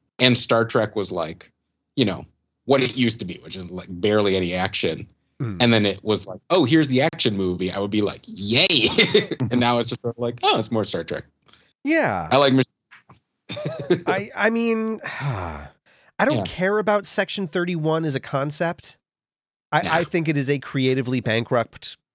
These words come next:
Speaker 2: concept, uh, th-, frankly.
Speaker 1: Mm-hmm.
Speaker 2: And, um, you know, I, yeah, I like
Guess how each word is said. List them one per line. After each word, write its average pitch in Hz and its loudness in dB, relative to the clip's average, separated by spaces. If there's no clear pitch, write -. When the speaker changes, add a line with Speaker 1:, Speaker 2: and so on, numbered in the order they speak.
Speaker 2:
concept, - -2
uh, 180 -6
th-, 156 -10
frankly. 143 0
Speaker 1:
Mm-hmm. - -6
Speaker 2:
And, 110 0
um, 110 -2
you 131 2
know, 110 0
I, 110 -4
yeah, 113 0
I - 4
like 101 0